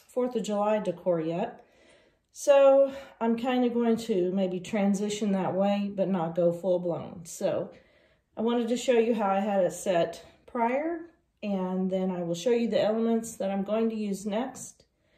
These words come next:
and then we'll put it together. So I went digging in my stash, and I found some things that I think I wanna use,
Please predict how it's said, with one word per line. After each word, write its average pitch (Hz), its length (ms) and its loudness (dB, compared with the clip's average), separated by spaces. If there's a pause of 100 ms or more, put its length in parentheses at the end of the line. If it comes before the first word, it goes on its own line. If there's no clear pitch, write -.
(500)
and 220 180 4
then 220 140 2
we'll 214 120 0
put 180 180 -4
it 180 100 -4
together. 240 400 -2 (3500)
So - 180 -6
I 254 80 -2
went 330 300 -4 (260)
digging 269 320 -6
in 247 180 2
my 240 160 -2
stash, 190 800 -2 (540)
and 214 360 -2
I 226 60 -2
found 220 360 -2
some 277 200 -10
things 208 320 -2
that 190 120 -4
I 190 100 -2
think 320 260 -6
I 330 60 0
wanna 254 300 0
use, 185 580 -4